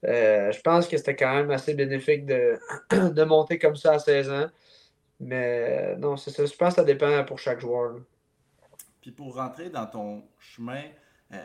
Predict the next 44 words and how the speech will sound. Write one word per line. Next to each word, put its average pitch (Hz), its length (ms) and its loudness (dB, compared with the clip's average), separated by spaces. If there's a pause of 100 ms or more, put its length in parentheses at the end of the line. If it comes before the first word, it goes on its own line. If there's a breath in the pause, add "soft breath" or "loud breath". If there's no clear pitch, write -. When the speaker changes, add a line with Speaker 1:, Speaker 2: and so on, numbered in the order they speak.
(400)
Speaker 2:
en 123 160 -10
L 127 100 -8
H 120 180 -12
M 113 140 -12
Q - 360 -18
avec 127 300 -14
les 131 80 -14
Huskies, 135 540 -16
les 113 100 -12
gars 139 200 -10
en 143 120 -8
ont 117 80 -10
parlé 110 300 -10
un 123 80 -10
peu 139 160 -18
tantôt, 135 480 -14 (380 soft breath)
euh, 92 220 -16
mais 101 140 -12
toi, 156 240 -14
t'as 131 80 -12
eu 131 180 -8
beaucoup 127 360 -18
de - 80 -20
coachs, 147 480 -14
trois 135 180 -14
ou 127 60 -12
quatre, 139 340 -18
il 123 40 -16
me 110 40 -16
semble, 135 200 -12
depuis 131 260 -14
que 131 140 -20
t'es 120 60 -12
rendu 110 260 -14
avec 117 200 -12
les 120 100 -16
Huskies. 147 520 -18 (100)
Speaker 1:
Ouais. 139 300 2
Speaker 2:
Moi, 135 80 2
je 131 80 -8
me 131 100 -12
demande 127 320 -12
vraiment, 117 380 -12 (400 soft breath)
euh, 85 100 -16